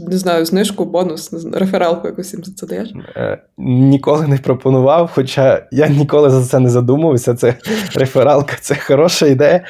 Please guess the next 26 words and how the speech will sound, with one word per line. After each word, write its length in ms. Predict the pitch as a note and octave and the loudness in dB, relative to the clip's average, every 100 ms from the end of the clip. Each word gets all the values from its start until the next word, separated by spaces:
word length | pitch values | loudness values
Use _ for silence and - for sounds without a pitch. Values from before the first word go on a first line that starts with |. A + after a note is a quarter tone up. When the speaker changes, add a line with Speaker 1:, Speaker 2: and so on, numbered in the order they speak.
| - - | -18 -8
Speaker 1:
Ну, 100 | B3+ | 0
Speaker 2:
але 280 | B3+ - A3 | 4 4 4
Speaker 1:
в 40 | |
аутсорсингів 1000 | A#3 B3 B3 B3 - _ G#3+ G3 - F#3+ | 2 0 0 -2 -2 _ -10 -6 -4 -4
стандартна 640 | - - F#3+ F#3 F3+ - | -6 -4 -2 0 -2 -6
тема, 300 | F#3+ F#3+ E3+ E3 | -4 -2 -2 -2
насправді, 500 | E3+ E3+ E3+ E3+ F3 E3+ | -2 0 0 -2 -4 -6
вони 120 | F3 | -6
ж 160 | F#3 - | -8 -8
постійно 420 | F#3 F#3+ F#3+ E3+ | -8 -4 -2 -2
пропонують 600 | D#3 - D#3 E3 D#3+ D#3+ - | -4 -8 -8 -6 -6 -8 -10
відсоток, 540 | - E3 D#3 D3+ - | -10 -8 -6 -8 -10
е, 360 | - E3+ D#3 D#3 | -10 -8 -8 -8
від 100 | D#3+ | -2
Speaker 2:
Так, 80 | A2 | 0
Speaker 1:
залученого 500 | G2+ - - G2 E3 | 2 0 -2 -4 -4
Speaker 2:
так. 120 | - _ - - | -14 _ -16 -8
Speaker 1:
по 60 | |
рефералу. 460 | E3 E3 - F3+ G3 - - _ | -6 -6 -8 -14 -14 -16 -20 _
Speaker 2:
Е, 80 | A#2 | -8
так, 380 | A#2 D3 F#3 - | -4 -2 -4 -4
але 420 | A#2+ C3 C3+ C#3+ | 0 2 4 4
просто 320 | B2+ C#3 C3+ B2+ | 2 -2 -2 0
коли 220 | C3+ D#3+ | 2 2
ти 120 | C#3+ | 2
реально 300 | C#3 C#3+ C3+ | 2 2 0